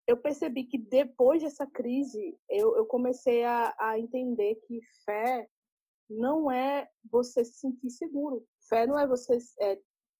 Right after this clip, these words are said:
ter os pés numa, numa terra firme,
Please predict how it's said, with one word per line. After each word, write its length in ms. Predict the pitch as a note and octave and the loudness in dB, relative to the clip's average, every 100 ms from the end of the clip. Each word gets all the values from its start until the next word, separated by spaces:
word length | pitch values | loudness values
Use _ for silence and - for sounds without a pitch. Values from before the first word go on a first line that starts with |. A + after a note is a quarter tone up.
| - | 4
ter 140 | A#3 | 4
os 140 | B3+ - | 4 -2
pés 420 | - G#3 A#3 - - _ _ _ | -2 0 0 -2 -20 _ _ _
numa, 540 | _ G3+ G#3+ G#3+ G#3 F#3+ | _ -4 -2 0 0 -2
numa 240 | F#3+ G#3 | -2 -2
terra 240 | G#3 G#3 G#3+ | -2 -6 -6
firme, 440 | - A3+ G3 E3 | -8 -8 -8 -10